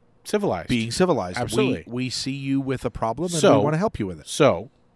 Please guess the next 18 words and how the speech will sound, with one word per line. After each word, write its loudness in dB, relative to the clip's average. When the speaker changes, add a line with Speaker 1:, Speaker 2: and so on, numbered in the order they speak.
Speaker 1:
this, -4
so -4
this -2
mask -2
situation, -8
I -2
brought 2
this -2
up. -4
Actually, 2
it's -2
how 0
I 4
started 2
the -6
conversation -4
with -10
him. -10